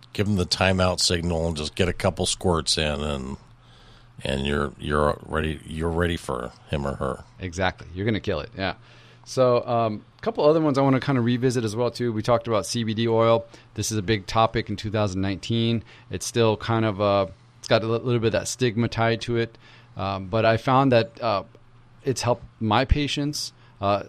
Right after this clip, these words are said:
Speaker 2: I even have a patient that's suffering from fibromyalgia. It's a female in, in her, uh, late thirties. And, uh, she's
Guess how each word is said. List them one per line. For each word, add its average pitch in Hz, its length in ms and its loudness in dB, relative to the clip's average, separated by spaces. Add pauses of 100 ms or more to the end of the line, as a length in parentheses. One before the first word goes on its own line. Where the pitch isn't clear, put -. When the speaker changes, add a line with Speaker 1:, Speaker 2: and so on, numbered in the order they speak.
Speaker 2:
I 120 140 4
even 135 160 4
have 131 120 2
a 131 60 2
patient 123 400 -2
that's 110 220 0
suffering 117 320 -4
from 107 120 -8
fibromyalgia. 110 640 0
It's 87 180 -12
a - 40 -16
female 120 380 0
in, 95 180 -4
in 95 240 -6
her, 92 260 -4
uh, 92 140 -6
late 117 220 -2
thirties. 120 360 -2 (340)
And, 98 280 -2
uh, 95 120 -2
she's 123 520 -4